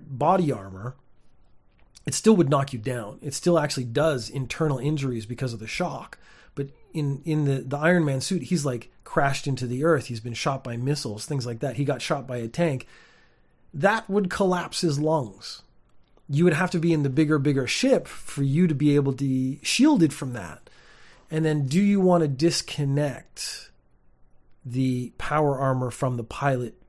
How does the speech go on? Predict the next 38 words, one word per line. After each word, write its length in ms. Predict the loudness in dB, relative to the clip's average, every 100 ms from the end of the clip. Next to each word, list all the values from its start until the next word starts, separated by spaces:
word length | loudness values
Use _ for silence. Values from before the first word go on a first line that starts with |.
| -18
physically 640 | -4 0 0 0 0 -2
in 80 | -2
such 220 | -4 -4
a 40 |
way 120 | -4 -4
that 140 | -4
they 120 | -4
don't 220 | -4 -4
feel 180 | -6 -8
pain, 580 | -6 -4 -4 -4 -8 -12 -16 -20 -20 -20
so 160 | -6 -4
that 140 | -2
there's 160 | -2 0
no 160 | 2
indication 640 | 2 0 -2 -2 0 -2 -4
of 240 | -8 -6
injury? 400 | -2 0 0 -2
So, 160 | -2 -2
like, 220 | -2 0
maybe 260 | 2 2
red 320 | 2 4 4 4
lights 300 | 2 2 0
and 80 |
stuff, 340 | -4 -2 -4 -4
but 120 | -2
then 120 | 0
I'm 140 | 0 0
like, 160 | 0
"Oh, 160 | 2 2
well, 320 | 2 -2 -6 -12 -8
something's 500 | -4 -2 0 0 2
wrong, 240 | 2 2
but 100 | 0
I 60 | -2
don't 180 | -4
know 100 | -4
what." 280 | 0 0 -2 -14 -20 -20 -20 -14
Uh, 220 | -12 -10